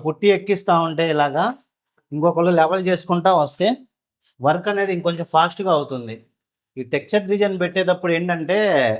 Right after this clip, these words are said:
ఈ సందులు, కాణాలు లోపల లోపలికి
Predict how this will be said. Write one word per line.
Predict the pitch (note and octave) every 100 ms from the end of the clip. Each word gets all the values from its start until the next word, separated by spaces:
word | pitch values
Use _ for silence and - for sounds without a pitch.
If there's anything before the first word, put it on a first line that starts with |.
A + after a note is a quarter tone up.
| C#3
ఈ | C3
సందులు, | D#3 E3+ D#3+ E3 D#3+ D#3+
కాణాలు | D3+ E3 E3 D#3 D3 D3+ - _ _ _ _ _ _ -
లోపల | C#3 D#3+ E3+ D#3
లోపలికి | F3 F#3 F3+